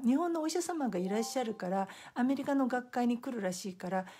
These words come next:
英語を通訳してあげて」とかって言われて、私が、「いや、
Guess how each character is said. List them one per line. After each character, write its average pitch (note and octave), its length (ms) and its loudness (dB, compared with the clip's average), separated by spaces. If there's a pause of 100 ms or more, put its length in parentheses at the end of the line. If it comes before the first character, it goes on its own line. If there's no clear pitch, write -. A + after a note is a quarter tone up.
(120)
英 E4+ 180 2
語 E4+ 120 6
を E4+ 100 6
通 F4+ 140 2
訳 F4+ 240 2
し - 60 -6
て G3+ 80 0
あ F#3+ 60 0
げ F#3 100 -2
て」 G#3 200 -2
と F#3+ 140 -8
か F3+ 100 -4
っ - 20 -6
て E3+ 100 -12
言 E3+ 100 -4
わ F3 80 -4
れ E3+ 120 -8
て、 G#3 180 -2
私 F3+ 380 -2
が、 B3+ 220 4 (300)
「い B3+ 60 -2
や、 A#3 100 0